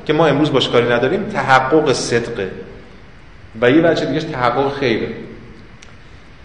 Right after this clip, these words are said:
که خود این تحقق صدق، چون اینا عقلگران دیگه، یعنی امور فطری به امور فطری قائلن و بعد از اون طرف هم صدق و خیر باید در جهان محقق بشه،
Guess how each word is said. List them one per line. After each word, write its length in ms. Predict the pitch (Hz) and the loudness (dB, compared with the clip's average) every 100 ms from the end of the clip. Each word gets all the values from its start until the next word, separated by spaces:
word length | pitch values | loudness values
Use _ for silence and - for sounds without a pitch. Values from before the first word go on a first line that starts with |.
| - - - - - | -20 -20 -20 -20 -16
که 100 | 135 | -14
خود 260 | - 196 | 2 4
این 160 | 196 190 | 4 2
تحقق 460 | 156 139 131 127 135 | 0 0 0 0 -4
صدق، 500 | - 156 170 165 - | 2 4 4 2 -2
چون 180 | 175 | -2
اینا 160 | 156 151 | 0 0
عقلگران 720 | 123 123 120 117 120 131 143 | 2 2 2 2 4 4 2
دیگه، 180 | 120 104 | 0 -2
یعنی 380 | 98 98 110 113 - - - - - - 123 123 123 139 | -2 -2 -6 -8 -10 -16 -18 -18 -20 -20 -12 -10 -8 -8
امور 460 | 120 120 123 113 113 | -6 0 4 6 4
فطری 520 | - 117 113 - 131 | 0 -4 -4 -6 -2
به 140 | 123 113 | -2 -4
امور 200 | 120 113 | -6 -6
فطری 340 | 123 117 - 127 | -4 -6 -6 0
قائلن 460 | 127 123 123 120 | 4 6 6 4
و 20 | 120 | 2
بعد 160 | 104 | 4
از 200 | 113 117 | 4 4
اون 80 | 127 | 0
طرف 200 | 123 127 | 0 0
هم 140 | 127 | -2
صدق 340 | 131 - 127 123 | -4 -2 -2 0
و 60 | 110 | 0
خیر 300 | - 139 123 | 2 2 4
باید 220 | 117 113 | 4 4
در 120 | 110 | 2
جهان 240 | 107 107 110 | 2 -2 -4
محقق 400 | 110 110 113 - | -4 -2 -2 -2
بشه، 320 | - 185 | -2 -2